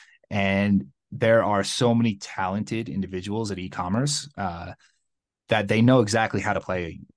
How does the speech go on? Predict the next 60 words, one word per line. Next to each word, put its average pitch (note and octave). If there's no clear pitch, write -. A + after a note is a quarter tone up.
uh, -
you G2
know, D2+
all F#2
the F#2+
rules F#2+
to -
the F2+
game. -
They, G2+
they G#2+
know A#2
how A2
to G#2
get G2
their -
products F2+
ranked. A#2+
They G2+
know F#2
how F#2
to F2+
do F#2
the F#2
advertising. G2
They F#2
know F#2
how F#2
to -
keep, A#2
how G2
to F2+
stay A#2
there. A#2
If -
they C3+
have C3
the B2+
product B2
and G2
they F#2+
have F2+
the F#2+
inventory G#2+
and, F2
you E2+
know, E2
the -
capital G2+
to, E2+
to -
be F2+
able E2
to E2+
continue G2
to F#2+
push -
it G#2
over G2
time, A#2